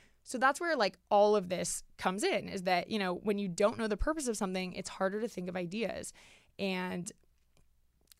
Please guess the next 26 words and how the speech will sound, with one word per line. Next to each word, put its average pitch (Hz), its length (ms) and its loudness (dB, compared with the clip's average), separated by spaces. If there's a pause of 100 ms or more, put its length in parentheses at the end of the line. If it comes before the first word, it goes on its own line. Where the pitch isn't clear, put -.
that's 185 320 2
exactly 202 420 2
how 170 360 -2 (400)
I 87 120 0
felt. - 400 -10 (420)
So - 380 0 (1300)
this 180 300 -2
time, 247 240 0
like 240 180 -2
I 247 60 0
said, - 360 -4 (100)
I 170 180 2
was 170 320 -8
so - 460 -4
excited 320 360 0
about 330 240 0
brainstorming, 180 720 -6 (100)
and 180 260 -4
my 180 120 -4
friend 285 300 -4
Lauren 180 440 -2
Littman, 185 480 -6
who 202 160 -2
was 190 200 -6
actually - 380 -6
on 196 340 -2